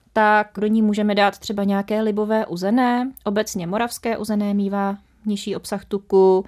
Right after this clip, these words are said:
Prodávají se také uzená kuřecí stehna, která můžeme použít, případně libovou šunku.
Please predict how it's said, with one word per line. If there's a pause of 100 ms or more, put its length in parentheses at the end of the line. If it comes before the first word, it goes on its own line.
(360)
Prodávají
se
také
uzená
kuřecí
stehna,
která
můžeme
použít,
případně
libovou
šunku.